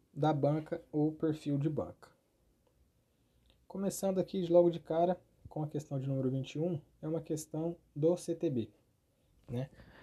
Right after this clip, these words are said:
C T B esse que tende pra vir forte na sua prova. A questão diz o seguinte: "Acerca das normas gerais de circulação e conduta, assinale a alternativa correta." Então,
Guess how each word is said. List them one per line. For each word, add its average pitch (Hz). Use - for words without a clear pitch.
C 143
T 151
B 147
esse -
que -
tende 156
pra 151
vir 156
forte 147
na 139
sua 147
prova. -
A 170
questão 190
diz 190
o 190
seguinte: 139
"Acerca 190
das 180
normas 165
gerais 143
de 131
circulação 131
e 127
conduta, 165
assinale 170
a 160
alternativa 151
correta." 139
Então, 147